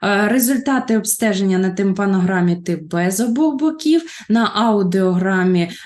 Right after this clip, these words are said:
е, кістково-повітряний інтервал з обох боків, і ми зробили ендоскопічне обстеження носоглотки, де отримали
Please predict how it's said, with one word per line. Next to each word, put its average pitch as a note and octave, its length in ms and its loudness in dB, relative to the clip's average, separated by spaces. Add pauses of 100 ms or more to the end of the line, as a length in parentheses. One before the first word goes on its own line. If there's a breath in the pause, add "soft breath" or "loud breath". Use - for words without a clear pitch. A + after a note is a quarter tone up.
е, F3 80 0
кістково-повітряний F3+ 1300 -2
інтервал E3+ 760 -4
з C4+ 100 0
обох C#4+ 380 0
боків, C#4 500 -2 (300 loud breath)
і F#4 300 4
ми D4 340 4
зробили A#3+ 540 0
ендоскопічне G#3 920 0
обстеження F3+ 720 0
носоглотки, F3 1000 -4
де A3 260 0
отримали G#3 680 0